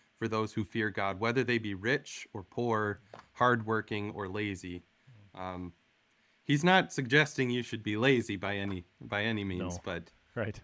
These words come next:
Speaker 2: that's
Speaker 1: um,
Speaker 2: right. Well, and th-, this is what's remarkable
Speaker 1: Yeah.
Speaker 2: about Ecclesiastes, is that as, as you hear Solomon talk about the vanity of hard work or, or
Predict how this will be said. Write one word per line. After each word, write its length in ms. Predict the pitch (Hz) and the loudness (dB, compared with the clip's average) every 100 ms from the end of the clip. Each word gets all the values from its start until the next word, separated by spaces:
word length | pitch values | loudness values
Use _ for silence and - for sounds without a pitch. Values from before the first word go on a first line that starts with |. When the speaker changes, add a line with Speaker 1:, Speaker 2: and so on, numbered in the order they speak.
| 107 | -2
Speaker 2:
that's 220 | 113 87 | -2 2
Speaker 1:
um, 60 | |
Speaker 2:
right. 120 | 107 113 | 0 4
Well, 140 | 175 | 2
and 100 | 175 | 4
th-, 140 | 202 180 | 0 2
this 160 | 196 | 0
is 120 | 254 190 | 2 2
what's 180 | 135 | 2
remarkable 440 | 120 104 135 127 110 | 2 0 2 2 0
Speaker 1:
Yeah. 40 | |
Speaker 2:
about 220 | 98 95 | 0 -4
Ecclesiastes, 760 | 95 - 98 95 104 - 92 95 | -6 -6 -4 0 -2 -2 -6 -6
is 140 | 104 | -8
that 120 | 95 101 | -4 -4
as, 180 | 92 - _ _ 123 | -4 -14 _ _ 2
as 180 | 143 | 4
you 80 | 135 | 4
hear 220 | 107 127 | 2 2
Solomon 600 | 113 120 117 113 107 98 - _ _ _ - | 2 4 6 4 2 -2 -6 _ _ _ 2
talk 240 | 139 135 | 6 6
about 240 | 127 117 101 | 6 4 2
the 120 | 101 | 0
vanity 580 | 92 107 110 107 107 98 | 2 0 0 -2 -2 -4
of 100 | 90 | -4
hard 480 | - 113 107 87 | 2 2 2 -2
work 480 | 98 95 85 85 - - | -4 -4 -4 -8 -12 -4
or, 140 | 113 | -2
or 100 | 117 | 0